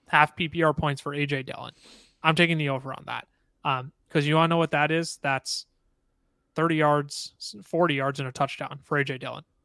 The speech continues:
I think he finds the end zone, end zone this week. His usage has still been great, too. He's averaging, like, seventeen touches a game. He's just not finding the end zone. He's not getting the high-value receiving work 'cause it's all going to Aaron Jones, right?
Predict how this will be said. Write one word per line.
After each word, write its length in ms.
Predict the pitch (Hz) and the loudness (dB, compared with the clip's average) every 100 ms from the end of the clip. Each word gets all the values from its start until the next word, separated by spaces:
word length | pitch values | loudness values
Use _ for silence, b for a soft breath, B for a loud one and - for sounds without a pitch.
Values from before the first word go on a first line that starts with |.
| _ _ _ _ _ _ _ _ _ _ | _ _ _ _ _ _ _ _ _ _
I 100 | - | 2
think 100 | 165 | 4
he 80 | 151 | 4
finds 200 | 143 147 | 4 4
the 80 | 139 | 2
end 120 | 139 | -2
zone, 240 | 139 143 139 | -4 -10 -8
end 120 | 160 147 | -6 -4
zone 140 | 139 | -6
this 140 | 131 | -6
week. 140 | 139 - b b | -8 -8 b b
His 260 | 269 - | 0 2
usage 340 | 214 285 311 - | 4 4 4 -2
has 100 | 208 | -2
still 140 | - 208 | 0 2
been 140 | 165 | 0
great, 480 | 147 139 151 135 - _ _ | -2 -2 -2 -4 -12 _ _
too. 240 | - 151 131 _ _ _ _ _ _ _ | -4 -4 -4 _ _ _ _ _ _ _
He's 80 | - | -2
averaging, 340 | 175 196 208 | 2 4 2
like, 140 | 202 175 | -2 -2
seventeen 520 | - 185 190 - 185 | 0 -2 -2 -4 0
touches 280 | 185 165 156 | 2 2 -2
a 60 | |
game. 280 | 143 139 127 - _ _ _ _ _ _ _ | -2 -4 -6 -14 _ _ _ _ _ _ _
He's 140 | - | -4
just 160 | 160 165 | 0 4
not 220 | 165 156 | 4 4
finding 400 | 160 156 156 151 _ - | 4 4 2 -4 _ -4
the 100 | 156 | 0
end 120 | 151 | 2
zone. 180 | 156 151 | 2 0
He's 120 | 143 139 | 0 0
not 180 | 139 | -2
getting 200 | 135 139 | 0 -2
the 80 | 139 | -2
high-value 540 | 151 143 135 135 139 143 | -2 0 -2 -4 -6 -6
receiving 400 | 156 143 240 185 | -6 0 0 -2
work 200 | 143 135 - _ | -4 -8 -10 _
'cause 160 | - 143 | -8 -6
it's 140 | 135 | -2
all 100 | 135 | -4
going 160 | 135 135 | -4 -6
to 60 | |
Aaron 180 | 135 139 | -8 -8
Jones, 320 | 143 131 131 | -10 -12 -8
right? 180 | 143 135 | -8 -8